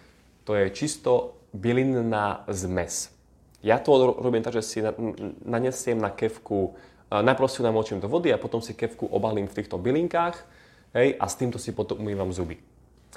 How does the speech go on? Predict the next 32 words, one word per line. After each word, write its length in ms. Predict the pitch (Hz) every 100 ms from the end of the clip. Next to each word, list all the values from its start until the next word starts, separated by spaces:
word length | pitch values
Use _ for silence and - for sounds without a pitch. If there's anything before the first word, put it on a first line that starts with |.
| - _ -
Ďalej, 320 | 117 147 156
čo 120 | 160
odporúčam 400 | 147 151 147 151
používať 440 | 143 139 139 139 135
na 80 | 127
zuby, 240 | 120 127
tak 320 | 123 113 -
to 80 | 113
sú 360 | 113 - 90 -
séra. 760 | - - 95 87 87 95 156 - -
Áno, 240 | 104 117
toto 320 | 123 117 - 104
je 80 | 95
sérum, 640 | - 107 107 104 101 98 -
e, 320 | - 87 87
z 160 | 87 87 87 87 87
rastlinných 640 | 104 117 - 143 139 139 -
olejov 320 | 123 120 110
a 80 | 104
sú 160 | -
tu 160 | 113 104
aj 80 | 92
nejaké 320 | 95 92 90
esenciálne 560 | 90 104 - 147 151 160
oleje. 320 | 175 190 202 - - - 101
A 80 | 123
toto 160 | 120
je 80 | 123
potom 320 | 113 110 104
taký 320 | 98 - 104
ústny 640 | - 131 147 - 98 107 113
vyplachovací, 1000 | 110 117 127 120 - 120 120 - 107